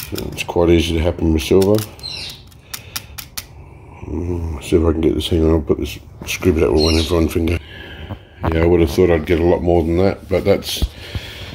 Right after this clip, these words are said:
from the C Ds. It's not a bad haul, I guess, six point four grams. So there you go, guys,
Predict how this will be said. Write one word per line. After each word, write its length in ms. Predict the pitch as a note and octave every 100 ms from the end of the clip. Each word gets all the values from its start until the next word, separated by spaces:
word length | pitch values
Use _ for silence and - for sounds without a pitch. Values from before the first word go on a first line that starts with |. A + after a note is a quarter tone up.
| - -
from 220 | - G2 F#2
the 80 |
C 220 | E2+ G2 G2
Ds. 500 | G#2+ C3 C#3+ - - -
It's 160 | - D#3+
not 140 | C#3
a 40 |
bad 320 | D2+ E2 G2+ G2
haul, 340 | F2+ E2 D#2+
I 60 | D2+
guess, 280 | F2+ A2
six 240 | - C#2+ -
point 360 | - F2+ -
four 260 | - F#2 F2
grams. 540 | F#2 G#2 A2+ A#2+ - - - - - - - - - - - - - - - - - -
So 200 | - G2
there 160 | G#2+
you 100 | G2
go, 220 | F#2 G#2+
guys, 560 | F2+ G2+ A2+ A#2 - -